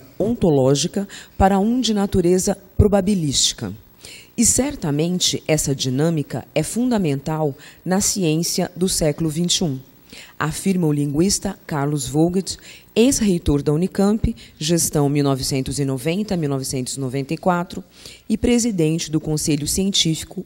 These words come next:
e Cultural do idea. Entre os palestrantes estão Eugênio Butti, professor da Escola de Comunicações e Artes da usp, Pablo Hortelado, professor da Escola de Artes, Ciências e Humanidades,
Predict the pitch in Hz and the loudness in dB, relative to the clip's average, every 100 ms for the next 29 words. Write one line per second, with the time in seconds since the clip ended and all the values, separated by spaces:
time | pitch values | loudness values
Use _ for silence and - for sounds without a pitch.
0 | - 190 185 185 202 170 127 131 - 135 | -8 -6 -4 -2 0 0 0 -4 -8 -4
1 | 147 127 113 - - _ _ _ _ - | -2 -2 -8 -12 -18 _ _ _ _ -20
2 | - - - - - 285 277 226 - 147 | -20 -20 -20 -20 -2 -2 2 0 2 2
3 | 143 - 185 196 202 160 160 165 151 117 | 0 0 0 0 0 -2 -4 -4 -2 -2
4 | 110 117 - - _ 151 151 139 139 131 | -4 -10 -20 -20 _ -2 0 2 0 0
5 | 131 175 202 - 226 - - - 170 165 | -2 -2 -2 -2 -4 -6 -6 -2 0 0
6 | - 165 143 143 147 160 143 135 139 - | 0 -2 0 -2 0 0 2 2 0 -2
7 | 143 143 139 139 - 175 160 147 139 160 | 0 0 -2 -4 -2 -2 -2 0 0 -2
8 | - 151 127 127 135 165 - 202 226 - | -4 -6 -2 0 0 0 0 -4 -6 -16
9 | _ - - - _ - 233 226 175 156 | _ -20 -20 -20 _ -2 0 2 2 2
10 | 156 147 131 131 147 160 185 - - - | 2 -2 0 0 -2 -2 -4 -8 -20 -2
11 | 170 175 175 196 180 175 - 165 147 147 | 0 2 2 0 2 0 2 2 2 0
12 | 143 147 170 - - - - - 190 220 | 0 0 0 -2 -4 -4 -4 -2 2 2
13 | 226 214 165 160 151 139 135 135 147 143 | 2 0 0 0 0 0 0 0 0 -2
14 | - | -4